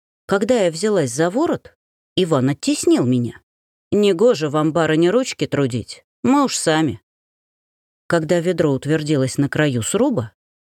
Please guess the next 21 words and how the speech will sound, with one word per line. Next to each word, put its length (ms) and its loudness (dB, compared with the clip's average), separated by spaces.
я 220 2
закрыла 480 0
крышку 420 -4
колодца, 600 -2
взяла 400 2
у 60 4
мальчишки 560 0
кружку 480 -2
и 20 2
ложку. 460 -4
Порошок 520 0
этот 220 -2
волшебный, 800 -2
бесов 440 0
убивает. 640 -2
Но 200 4
если 440 0
использовать 640 0
его 280 0
без 260 -2
ума, 320 2